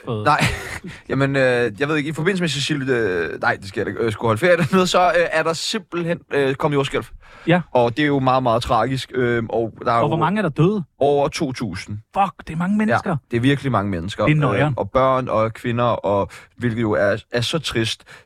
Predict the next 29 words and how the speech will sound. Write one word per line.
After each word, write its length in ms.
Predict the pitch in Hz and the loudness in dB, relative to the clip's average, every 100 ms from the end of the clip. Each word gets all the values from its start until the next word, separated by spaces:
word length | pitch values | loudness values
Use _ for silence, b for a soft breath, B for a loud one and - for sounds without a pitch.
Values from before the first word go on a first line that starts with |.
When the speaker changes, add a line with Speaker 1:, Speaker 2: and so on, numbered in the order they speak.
| _ | _
Speaker 2:
Det 180 | 147 160 | 2 4
er, 360 | 151 131 113 110 | 4 2 0 -2
at 140 | 123 | -2
de, 140 | 135 113 | 0 0
og 140 | 110 | 0
de 40 | |
er 20 | 135 | -4
jo 140 | 127 - 156 | -4 -2 2
lynhurtige 520 | 190 143 123 123 - | 2 4 2 2 0
på 120 | 127 | -4
sådan 80 | 117 | -4
nogle 120 | 117 | 0
nyhedsudsendelser. 680 | 117 117 113 98 98 87 92 | 0 0 -2 -4 -4 -6 -6
Der 120 | 92 | -2
var 140 | 113 123 | 2 2
jo 120 | 120 _ | 0 _
billeder 320 | 147 143 175 170 | 0 2 2 2
og 200 | 127 120 | 0 -2
klip 360 | - 143 - | 0 0 0
fra 260 | - 117 107 101 | -2 2 2 0
murbrokkerne. 880 | 123 139 151 - 107 110 131 117 82 b b b - | 0 2 2 0 0 2 0 -2 -4 b b b 0
Øh, 320 | 113 107 107 | 2 4 2
hvad 100 | 110 | 0
hedder 220 | 113 104 | -2 -2
han? 260 | 117 113 107 B | -2 -2 -4 B
Steinmetz, 540 | - 123 123 135 123 - | -2 0 2 2 -2 -2
han 120 | 120 | -2
stod 320 | - 165 147 | 2 2 2
jo 100 | 151 | 0